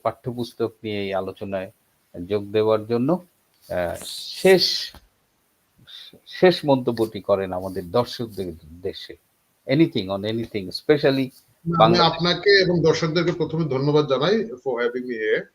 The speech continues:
Speaker 2: দর্শকদের কাছে আমার একটাই অনুরোধ থাকবে, বা একটা আহ্বান থাকবে, যেটা হচ্ছে বাংলাদেশের উপরে, দেশের উপরে আস্থা হারাবেন না। এইসব সাময়িক প্রাণ দিয়ে এই ভূখণ্ডটুকু আমাদের কাছে দিয়ে, কিন্তু আমাদের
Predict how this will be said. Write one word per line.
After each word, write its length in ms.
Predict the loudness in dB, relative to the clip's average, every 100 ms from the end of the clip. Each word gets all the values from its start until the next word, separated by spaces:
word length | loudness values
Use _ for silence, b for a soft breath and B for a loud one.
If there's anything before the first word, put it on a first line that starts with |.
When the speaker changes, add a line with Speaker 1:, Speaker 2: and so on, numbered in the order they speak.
| _ _ _ _ _ _ _ _ _ 4
Speaker 2:
দর্শকদের 640 | 6 6 2 2 4 4
কাছে 320 | 4 4 6
আমার 240 | 8 8 6 6
একটাই 520 | 4 4 4 10 12
অনুরোধ 400 | 12 8 8 6 4
থাকবে, 380 | -4 -2 0 0
বা 480 | 4 6 6 4 2 -2 _ _ _ _ -12
একটা 160 | -2 2
আহ্বান 280 | 4 4 4
থাকবে, 280 | 0 -8 -6
যেটা 220 | -4 -4 -6
হচ্ছে 240 | -4 -4 -6 _ _ _ _ _ _ _ _ -6 4
বাংলাদেশের 540 | 6 8 8 8 6
উপরে, 220 | 4 4
দেশের 320 | 4 4 4 4
উপরে 220 | 4 2
আস্থা 240 | 2 0 -6
হারাবেন 320 | -12 -16 -18
না। 100 | -20 -4
এইসব 320 | -2 0 0
সাময়িক 500 | 0 2 4 6 6
প্রাণ 200 | 8 10 10 10
দিয়ে 160 | 10 10
এই 100 | 6
ভূখণ্ডটুকু 560 | 4 2 6 4 4 2
আমাদের 280 | 2 4 0
কাছে 200 | -4 -10
দিয়ে, 180 | -2 4
কিন্তু 160 | 6 6
আমাদের 160 | 4